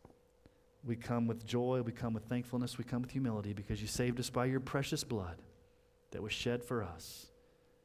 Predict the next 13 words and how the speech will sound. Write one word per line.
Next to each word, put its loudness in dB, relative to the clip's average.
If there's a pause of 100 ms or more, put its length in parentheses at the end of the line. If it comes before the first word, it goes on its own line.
(480)
that -4
we 0
might 0
be 0
forgiven, -2
we 0
might -2
be -4
saved. -2
And -2
so, -2
Lord, 2
we, 4